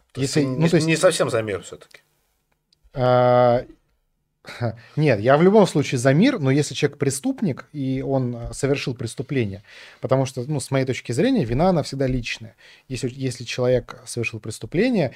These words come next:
Speaker 2: и мы считаем, да, что он совершил его против русских людей, ну, так давайте совершим правосудие и посадим его в тюрьме в России. Ну, это, да, тяжело, не всех получится, но сейчас как бы ноль, да, достигнуто из, из, из, из этого количества.
Speaker 1: Не, ну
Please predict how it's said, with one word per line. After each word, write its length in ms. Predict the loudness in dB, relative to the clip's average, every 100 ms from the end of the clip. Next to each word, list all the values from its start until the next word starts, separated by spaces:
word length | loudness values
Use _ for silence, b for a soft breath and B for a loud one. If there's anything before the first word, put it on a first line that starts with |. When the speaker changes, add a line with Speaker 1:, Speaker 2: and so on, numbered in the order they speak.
| B
Speaker 2:
и 80 | -2
мы 140 | 0 0
считаем, 500 | -2 2 2 2 0
да, 160 | -2
что 160 | -2 -8
он 80 | -10
совершил 420 | -8 -8 -8 -8
его 60 | -8
против 360 | -10 -14 -10
русских 380 | -10 -10 -10 -8
людей, 320 | -8 -8 -14 B B B B
ну, 100 | -10
так 160 | -6 0
давайте 400 | 2 4 4 0
совершим 460 | -4 -2 -2 -2 -2
правосудие 600 | -2 -4 -4 -2 2 2
и 40 |
посадим 440 | 0 0 0 0
его 60 | -2
в 60 | -4
тюрьме 260 | -6 -4
в 60 | -2
России. 420 | -4 -6 -14 -20 _ b b b
Ну, 60 | -4
это, 140 | -4
да, 240 | 2 2 2
тяжело, 500 | 0 0 2 4 4
не 160 | 2
всех 260 | -2 -2 -2
получится, 600 | -2 0 -2 -6 -10 -2
но 220 | -2 -2 B -12
сейчас 380 | -4 4 4
как 200 | 4 0
бы 180 | 2 2 B B
ноль, 360 | 2 4 4 2
да, 460 | 0 0 -2 -6 -8
достигнуто 600 | -8 -8 -10 -12 -12 -12
из, 340 | -14 -14 -16
из, 280 | -16 -16 -12
из, 200 | -12 -10
из 140 | -8 -8
этого 220 | -6 -8
количества. 500 | -4 -4 -4 -4 -2
Speaker 1:
Не, 60 |
ну 100 | -4